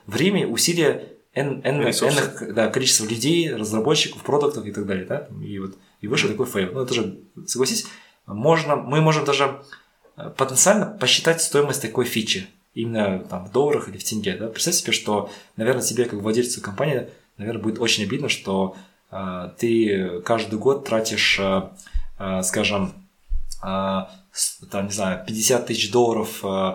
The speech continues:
Speaker 1: э, на одну фичу, а таких фич пять штук, и ты тратишь двести пятьдесят тысяч долларов просто в трубу,
Speaker 2: Мгм.
Speaker 1: да? И эти фичи тебе, пять фич за, за год ничего не дали, к примеру.
Speaker 2: Ну, я так думаю, эти фичи, они, мне просто интересно, они как-то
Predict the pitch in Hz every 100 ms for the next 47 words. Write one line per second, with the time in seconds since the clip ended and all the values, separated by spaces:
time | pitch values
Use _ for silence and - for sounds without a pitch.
0 | - - _ _ - 95 92 92 98 110
1 | 110 117 107 151 175 107 98 107 104 113
2 | 107 - 110 - - 147 101 95 107 107
3 | 104 - 101 98 107 - 101 - 98 110
4 | 120 - - 98 - - 107 95 92 -
5 | _ _ 107 107 101 110 - _ _ -
6 | 95 95 98 107 127 - - 95 95 104
7 | 104 117 - - 95 92 98 110 - 95
8 | 98 92 92 - - - - - 117 123
9 | 135 143 131 131 113 117 131 - 117 113
10 | 113 110 104 - - - - - - -
11 | 120 - - 131 139 131 - 101 101 98
12 | 95 113 113 107 - 107 107 104